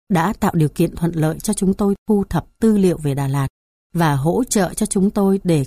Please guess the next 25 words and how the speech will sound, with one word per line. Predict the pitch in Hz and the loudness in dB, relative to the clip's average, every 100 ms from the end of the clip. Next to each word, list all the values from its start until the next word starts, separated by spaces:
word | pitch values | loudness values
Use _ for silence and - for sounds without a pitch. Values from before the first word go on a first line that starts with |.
| - | 0
cuốn | 165 196 | 0 0
sách | - 269 - | 0 -4 -6
Đà | - 160 143 | -4 -2 -2
Lạt | 143 - | -4 -4
năm | 180 202 | -2 -2
xưa | - 214 196 | 0 0 0
được | 180 127 | 0 -4
xuất | - - | -6 -4
bản. | 180 131 120 _ _ _ _ _ _ _ _ _ _ - | -2 -2 -6 _ _ _ _ _ _ _ _ _ _ -2
Ban | 208 208 | 2 2
lãnh | 196 214 | 0 0
đạo | 180 147 | 0 -2
và | 151 143 131 | -2 -4 -2
thủ | - 185 135 | 0 2 0
thư | - 214 208 | 2 4 4
Trung | - 226 214 | 2 2 2
tâm | - 214 | 2 2
Lưu | 208 208 202 | 4 4 2
trữ | - 185 208 233 | 2 2 0 0
Quốc | 269 | -4
gia | - 202 | 0 0
hai, | 180 196 196 185 - _ _ _ - | 2 2 0 -2 -8 _ _ _ -6
các | 254 - | -4 -4
thư | - 226 214 | -2 2 2
viện | 185 | 0